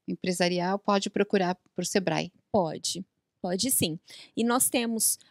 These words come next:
Speaker 2: alguns atendimentos ali já pra
Speaker 1: Hum.
Speaker 2: fazer um diagnóstico, entender melhor a demanda. Nós temos um projeto chamado Sebrae Tech, que é serviço de inovação e tecnologia, pra aquela pessoa que queira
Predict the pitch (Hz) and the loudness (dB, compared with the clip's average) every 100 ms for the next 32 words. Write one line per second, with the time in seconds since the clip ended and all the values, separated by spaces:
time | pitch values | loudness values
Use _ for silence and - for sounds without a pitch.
0 | - 208 208 226 220 202 - 208 196 208 | -2 0 0 -2 0 -2 -2 -4 -2 0
1 | 185 196 202 185 180 208 254 214 - 220 | 0 -2 -2 0 0 -2 -4 -4 -4 0
2 | 208 208 202 196 185 180 185 214 269 - | 0 2 0 0 0 0 0 2 2 0
3 | 240 214 202 202 208 196 185 185 175 165 | -2 -2 -2 -2 0 0 2 2 0 0
4 | 165 190 190 190 - - - 233 240 - | 0 0 -2 -6 -12 -14 -4 0 2 2
5 | 240 233 220 240 220 220 214 208 - - | 0 0 -2 -2 -2 -2 0 -2 -2 -2
6 | 208 196 190 - 214 196 190 190 208 196 | 0 -2 -2 0 0 2 0 0 0 0
7 | - - 208 220 202 208 226 202 220 202 | 0 -6 -4 -2 -2 -2 -2 0 0 0
8 | 190 - 202 214 - _ _ _ _ - | 0 2 2 0 -6 _ _ _ _ -4
9 | - 226 226 202 180 190 220 214 - - | 0 0 2 0 2 2 2 0 0 -10
10 | - - 294 269 269 254 262 247 247 247 | -10 -2 0 2 2 2 0 0 -2 -2
11 | - 220 196 | 2 4 4